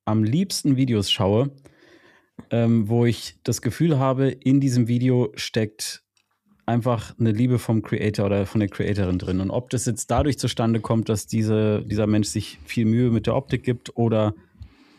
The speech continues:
eine epische Geschichte erzählt oder einfach nur ein mega schönes Erlebnis hat und das gerne selber teilt, ab dem Zeitpunkt, wo ich das Gefühl habe, dass das nicht,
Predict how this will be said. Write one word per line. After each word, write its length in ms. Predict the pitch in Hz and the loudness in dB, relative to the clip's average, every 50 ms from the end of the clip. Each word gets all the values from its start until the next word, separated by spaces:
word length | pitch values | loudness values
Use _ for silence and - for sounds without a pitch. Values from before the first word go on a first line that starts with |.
| _ _ - | _ _ 0
eine 120 | 131 - | 2 2
epische 320 | 147 156 143 131 - 143 | 2 2 0 0 -2 -2
Geschichte 340 | 135 123 - 185 165 - 165 | -2 0 0 -2 -2 0 0
erzählt 400 | - 135 127 - - 147 151 139 | 0 0 0 0 0 2 2 2
oder 200 | - 131 139 135 | 2 2 2 2
einfach 180 | 123 139 143 135 | 2 2 2 2
nur 180 | 143 143 139 | 4 4 6
ein 60 | 139 135 | 6 6
mega 360 | 139 143 156 180 185 180 165 | 6 6 6 4 4 2 0
schönes 300 | - - 160 160 147 - | 0 0 0 0 2 2
Erlebnis 400 | - 120 123 123 - - 113 - | 0 0 0 0 0 -2 -2 -2
hat 180 | 120 113 107 | -2 -2 -2
und 60 | - 117 | -2 -2
das 160 | 113 107 - | -2 -2 -2
gerne 240 | - 117 117 117 104 | -2 0 0 2 2
selber 240 | 117 117 110 107 | 2 0 0 0
teilt, 300 | 101 - 110 107 110 113 | -2 0 0 0 0 0
ab 160 | - 110 98 - | 0 -2 -2 0
dem 200 | 139 160 165 156 | 2 2 2 0
Zeitpunkt, 400 | - 147 135 127 123 131 120 110 | 0 -2 -4 -2 -2 -2 -2 0
wo 100 | 113 113 | 0 0
ich 100 | 110 - | 0 -2
das 160 | - 120 - | -4 -6 -6
Gefühl 240 | - - - 139 139 | -6 -4 -2 2 2
habe, 140 | 131 120 110 | 2 2 0
dass 160 | 113 107 - | -2 -4 -2
das 180 | 113 101 - - | -4 -4 0 0
nicht, 300 | 139 170 190 - - | 2 2 0 -2 -8